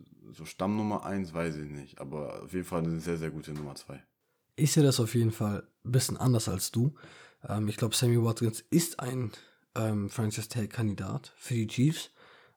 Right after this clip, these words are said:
Speaker 2: Ähm, sie haben ja auch schon Interesse ausgesprochen, dass sie ihn auf jeden Fall halten möchten, unbedingt, ähm, weil er auch ein Bestandteil der Offensive ist.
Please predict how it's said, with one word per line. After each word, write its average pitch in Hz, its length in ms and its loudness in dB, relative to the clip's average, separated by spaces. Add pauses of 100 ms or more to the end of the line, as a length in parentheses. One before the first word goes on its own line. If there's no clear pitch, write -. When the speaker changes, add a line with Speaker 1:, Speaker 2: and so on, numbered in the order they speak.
Speaker 2:
Ähm, 110 300 2
sie 110 140 2
haben 117 160 4
ja 110 100 2
auch 104 280 -4
schon 113 280 -4
Interesse 107 520 -4
ausgesprochen, 110 800 -4 (540)
dass 127 280 -6
sie - 120 -8
ihn 101 220 -4
auf - 160 -8
jeden 104 180 0
Fall 98 380 -4
halten 117 320 2
möchten, 135 360 4
unbedingt, 113 540 2 (920)
ähm, 113 300 0
weil 110 140 2
er - 80 -4
auch - 200 -2
ein 110 40 -2
Bestandteil 107 540 -4
der 101 120 -4
Offensive 107 460 -2
ist. - 300 -2